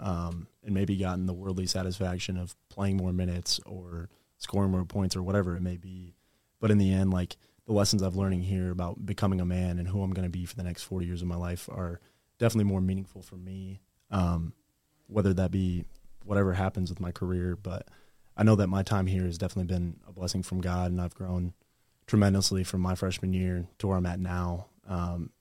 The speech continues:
and I'm just so thankful for coaches and teammates who've poured into us the way they, they do, and just being around them every single day is just like an incubator. Uh, you're always growing,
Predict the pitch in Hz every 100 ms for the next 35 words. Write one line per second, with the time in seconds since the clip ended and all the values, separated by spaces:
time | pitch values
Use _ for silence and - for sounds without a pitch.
0 | - 92 90 90 95 90 92 87 - -
1 | - 95 - 92 87 90 87 82 - 95
2 | 95 87 - 95 87 - _ _ _ _
3 | - 117 104 95 92 95 92 - 92 92
4 | 87 90 87 - 98 90 92 101 120 123
5 | _ 104 95 90 87 90 _ _ _ _
6 | _ _ _ - 123 113 104 98 98 92
7 | 92 92 90 92 90 90 87 87 - 92
8 | 92 95 92 98 101 95 92 95 92 -
9 | - 110 92 90 95 95 92 98 92 92
10 | 92 92